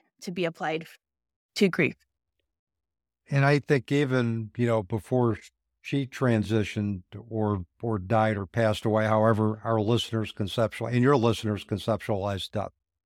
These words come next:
Speaker 2: um, she disputed that. She kept saying that her stage theory was not meant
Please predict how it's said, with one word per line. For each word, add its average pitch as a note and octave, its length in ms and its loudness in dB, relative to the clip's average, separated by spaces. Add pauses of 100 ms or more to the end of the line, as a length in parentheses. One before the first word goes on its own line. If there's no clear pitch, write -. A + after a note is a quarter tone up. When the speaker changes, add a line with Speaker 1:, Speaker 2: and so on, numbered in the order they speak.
(460)
Speaker 2:
um, A2 580 0
she F#3 400 4 (720)
disputed C3 680 4
that. F#2 320 -8
She A#2+ 220 -2
kept C3 260 0 (220)
saying D3 420 2
that G#2 160 -4
her C3 160 -2
stage C3+ 400 -2
theory A2 280 0
was G2+ 260 -4
not A#2 260 -2
meant A#2+ 360 0